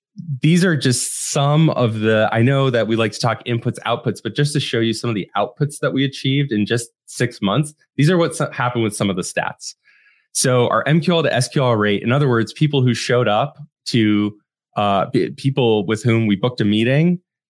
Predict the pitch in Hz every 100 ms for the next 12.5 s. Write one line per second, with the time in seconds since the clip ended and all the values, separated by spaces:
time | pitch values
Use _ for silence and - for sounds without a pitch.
0 | - 120 117 107 113 117 120 104 107 107
1 | 107 - 98 107 110 - 107 - 101 113
2 | - 135 131 160 - 117 - 107 135 -
3 | 147 143 113 123 113 - 117 110 95 90
4 | - - - - - 110 156 147 143 120
5 | 120 - - 127 135 139 131 120 113 113
6 | 113 101 98 127 101 98 _ _ _ _
7 | _ _ _ _ _ _ _ _ 139 139
8 | 147 - - 147 170 170 - 139 147 -
9 | - - _ _ _ _ _ _ _ _
10 | _ _ _ _ _ _ _ _ _ _
11 | _ _ - 117 131 135 160 151 143 143
12 | 139 127 - 117